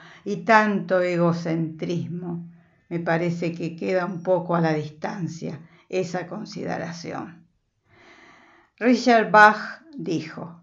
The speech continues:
"Nuestra amistad no depende de cosas como el espacio y el tiempo".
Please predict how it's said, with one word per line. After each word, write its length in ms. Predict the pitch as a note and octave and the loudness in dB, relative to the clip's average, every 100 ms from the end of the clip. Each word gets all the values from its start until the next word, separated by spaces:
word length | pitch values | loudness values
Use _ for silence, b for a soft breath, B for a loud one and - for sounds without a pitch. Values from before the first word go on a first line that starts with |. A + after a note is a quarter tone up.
| _ | _
"Nuestra 420 | G3 G3+ E3+ F#3 | -2 -2 0 0
amistad 680 | F3+ F3+ E3+ - G#3+ G#3+ G#3+ | 0 0 -2 0 2 2 0
no 300 | - F3+ G#3 | -4 0 0
depende 680 | G3 F3 - G3+ G3+ G3 F3 | 0 -4 -4 -2 0 0 2
de 160 | E3 D#3+ | 0 0
cosas 720 | F3 F3 E3+ - E3+ E3+ - | -2 -2 -2 -4 -4 -4 -8
como 340 | - F#3+ F3 | -4 0 2
el 60 | D#3+ | 2
espacio 880 | E3+ - - E3 D#3+ - E3+ D#3+ E3+ - | 0 -6 -2 -2 -2 -8 -8 -8 -10 -16
y 140 | - E3+ | -6 -2
el 180 | D3+ - | -2 -4
tiempo". 640 | F3 - - - F3+ | -8 -8 -10 -14 -18